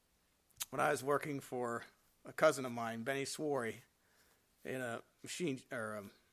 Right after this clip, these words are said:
um, metal fabrication shop, and this fellow started a place similar to it across, across the valley. And, um,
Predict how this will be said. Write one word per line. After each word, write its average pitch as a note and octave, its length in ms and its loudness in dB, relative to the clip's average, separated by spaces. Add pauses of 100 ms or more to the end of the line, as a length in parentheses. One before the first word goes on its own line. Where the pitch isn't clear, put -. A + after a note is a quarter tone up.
(220)
um, G2 440 -10 (140)
metal C#3+ 200 4
fabrication B2+ 600 -4
shop, C3 340 -2 (960)
and C3+ 140 -2
this - 300 -2 (340)
fellow C#3+ 220 4
started C3+ 400 4
a A2 180 -4 (300)
place C#3 240 0
similar C#3 400 -2
to C#3+ 160 -2
it C3 80 -2
across, - 640 -2
across C3 300 0
the C#3 60 -6
valley. C3+ 440 2 (720)
And, C3 340 0
um, A#2 300 -2